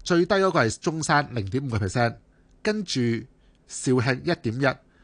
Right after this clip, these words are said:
除咗呢啲，呃，東莞都有零點六個percent啦，跟住嗰啲就有廣州一個percent，佛山二點一，珠海二點三，江門三點三，惠州都好犀利啊，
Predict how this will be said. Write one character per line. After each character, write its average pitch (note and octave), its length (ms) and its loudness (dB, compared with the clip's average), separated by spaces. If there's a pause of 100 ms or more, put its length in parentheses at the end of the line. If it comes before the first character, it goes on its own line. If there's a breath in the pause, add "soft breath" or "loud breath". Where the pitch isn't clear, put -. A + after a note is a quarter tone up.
(640 soft breath)
除 - 180 0
咗 F3+ 180 6
呢 A#3+ 160 0
啲， A3+ 220 -2 (280)
呃， E3 200 2
東 G#3+ 220 0
莞 F3 120 0
都 F3+ 80 4
有 C#3 100 4
零 G#2 140 -4
點 D#3 100 -6
六 C#3+ 80 -4
個 A2+ 60 -4
percent A#2+ 260 -2
啦， B2+ 240 0 (180)
跟 A3+ 160 -4
住 D3+ 140 0
嗰 D#3 40 2
啲 F3+ 100 2
就 C#3 160 0
有 A2 380 0 (220)
廣 B2 240 -2
州 D3 160 0
一 D3+ 80 -2
個 - 140 -4
percent， A2 400 -2 (520 soft breath)
佛 C#3+ 200 2
山 G3 260 4
二 D#3 60 -8 (100)
點 B2 160 -2
一， D#3 200 -2 (160)
珠 G3 260 0
海 C#3+ 120 0
二 C#3+ 180 0
點 A2 200 -4
三， C3+ 300 2 (440)
江 F#3 240 2
門 G#2+ 180 -2
三 D3 220 -2
點 A#2+ 160 -4
三， C3 280 0 (300 soft breath)
惠 B2+ 220 2
州 D#3 320 -2
都 D#3+ 100 -8
好 G2 280 -8
犀 - 200 -4
利 F#2+ 180 -4
啊， E2+ 100 -8